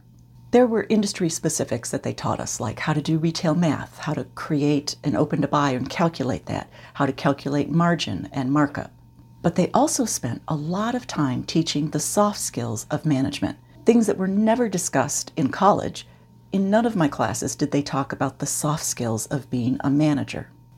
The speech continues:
We learned about how to set clear expectations, how to negotiate, how to build rapport with your coworkers,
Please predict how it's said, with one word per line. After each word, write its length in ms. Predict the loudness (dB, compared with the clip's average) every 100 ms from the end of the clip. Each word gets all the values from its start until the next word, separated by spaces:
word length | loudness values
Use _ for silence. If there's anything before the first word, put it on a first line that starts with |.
| 0
We 80 | 4
learned 320 | 6 4 4
about 220 | 2 0
how 200 | 0 -2
to 240 | -2 -2 -2
set 340 | -2 -2 -2 -4
clear 260 | 0 2
expectations, 920 | 2 0 -6 -4 -2 -2 -4 -6 -10 -12 -18 -20 -18
how 120 | -6
to 80 | 0
negotiate, 840 | 0 4 4 4 0 -6 -8 -12 -20 -20 -20 -16
how 140 | -2 0
to 80 |
build 400 | 2 4 4 2
rapport 560 | -2 -4 -2 2 2 2
with 240 | -2 -4
your 220 | -2 -2 -4
coworkers, 840 | 0 2 4 4 2 -4 -8 -10